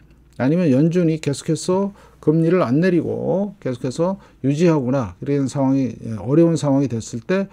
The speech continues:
어, 뭐가 된다? 금은 폭등할 것이다. 에, 실물 금은을 잘 준비하자.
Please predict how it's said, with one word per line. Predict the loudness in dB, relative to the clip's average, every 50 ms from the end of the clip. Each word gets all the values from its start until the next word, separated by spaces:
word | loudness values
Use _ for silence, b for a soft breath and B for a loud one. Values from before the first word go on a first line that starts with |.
| b b b b
어, | -4 -4 -2
뭐가 | 2 2 4 4 4
된다? | 2 0 -2 -2 -2 -4 -6 -4
금은 | -2 0 0 0 0
폭등할 | -2 -6 -6 -4 -2 0 0 0 -2
것이다. | -4 -6 -8 -8 -8 -10 -10 -10 -10 b b b b b b b -8
에, | -8 -8 -8
실물 | -8 -4 -2 0 0 2 0 0
금은을 | 0 0 0 0 0 0 -2
잘 | -2 0 0 0 0
준비하자. | 0 -2 -2 -2 -2 -2 -4 -4 -4 -4 -6 -8 -8 -14